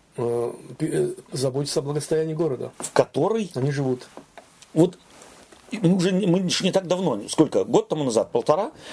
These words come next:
Speaker 2: тому назад книгу Иеремия, э, так сказать, тоже в наших беседах рассматривали,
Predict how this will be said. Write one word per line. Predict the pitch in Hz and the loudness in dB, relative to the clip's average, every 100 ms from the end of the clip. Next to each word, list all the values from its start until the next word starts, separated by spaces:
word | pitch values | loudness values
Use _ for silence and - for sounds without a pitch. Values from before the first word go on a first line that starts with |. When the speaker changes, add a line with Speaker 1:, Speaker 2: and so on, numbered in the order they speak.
| - | -2
Speaker 2:
тому | 131 139 | 0 2
назад | 135 131 - | 2 0 2
книгу | 139 120 123 131 | 0 2 0 0
Иеремия, | 131 131 147 143 104 92 | 2 4 4 2 4 2
э, | - - - 107 | 0 0 2 0
так | - | -2
сказать, | - 95 | 0 2
тоже | 110 98 | 2 0
в | 90 | 0
наших | 98 95 95 | 0 0 -2
беседах | 104 - 87 - | 0 2 0 0
рассматривали, | 95 92 98 - - 90 - 95 | -2 0 -2 -4 -8 -6 -6 -8